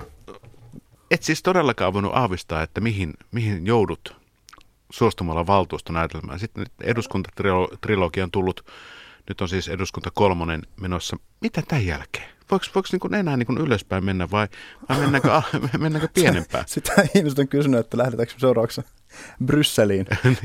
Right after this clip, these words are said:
Speaker 2: tekemään Euroopan parlamenttitrilogiaa.
Speaker 1: Ai niin, sekin vielä. Mä ajattelin vaan
Speaker 2: Joo.
Speaker 1: tästä meidän maarajojen sisäpuolelta.
Speaker 2: Joo, ei, ehkä, ehkä me ei nyt olla sinne Brysseliin menossa, mutta onhan meillä,
Speaker 1: Mut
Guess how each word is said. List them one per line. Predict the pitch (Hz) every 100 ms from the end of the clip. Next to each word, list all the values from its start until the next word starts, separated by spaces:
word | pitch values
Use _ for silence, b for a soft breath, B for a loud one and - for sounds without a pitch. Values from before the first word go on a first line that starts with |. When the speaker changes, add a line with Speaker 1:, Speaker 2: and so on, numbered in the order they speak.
| -
Speaker 2:
tekemään | 117 117 113 117 -
Euroopan | 131 120 110 104
parlamenttitrilogiaa. | 127 120 104 101 120 123 120 107
Speaker 1:
Ai | 107
niin, | 104
sekin | 107 104
vielä. | 87 92
Mä | 123
ajattelin | 120 107 110 107
vaan | 147
Speaker 2:
Joo. | 131
Speaker 1:
tästä | 113
meidän | 113 104 - - -
maarajojen | 113 110 87 82 87
sisäpuolelta. | 104 98 90 - -
Speaker 2:
Joo, | 139 127 117
ei, | 143 143
ehkä, | 147 127 135
ehkä | 147 151 147
me | 131
ei |
nyt | 127 -
olla | 120
sinne | 113 120
Brysseliin | 123 135 - 107 101
menossa, | 98 - 104
mutta | - -
onhan | 135 123
meillä, | 117 110
Speaker 1:
Mut | 110